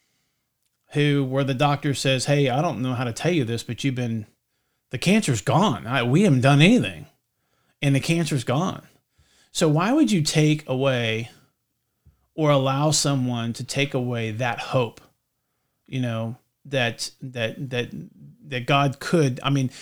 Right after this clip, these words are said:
now look, I'm all for doctors, and I'm not saying that <clears throat> if you're a, you know, don't take medicine, there's people that, you know, do that. And, but I am saying that,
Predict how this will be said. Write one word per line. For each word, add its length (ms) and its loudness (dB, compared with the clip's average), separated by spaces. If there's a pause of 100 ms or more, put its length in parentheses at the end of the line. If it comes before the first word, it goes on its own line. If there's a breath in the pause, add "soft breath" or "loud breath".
(120)
now 120 0
look, 240 0
I'm 180 0
all 180 0
for 200 0
doctors, 640 -4
and 140 -8
I'm 120 -4
not 200 -4
saying 400 0
that 220 -4
<clears throat> 60 -12
if 480 2
you're 180 -2
a, 300 -4 (1300 loud breath)
you 100 -4
know, 320 -2 (580)
don't 200 -2
take 200 0
medicine, 720 0
there's 180 -2
people 260 -2
that, 200 -4
you 100 -6
know, 80 -4
do 200 -4
that. 360 -8
And, 340 -6 (800)
but 160 2
I 100 2
am 180 2
saying 400 0
that, 360 -4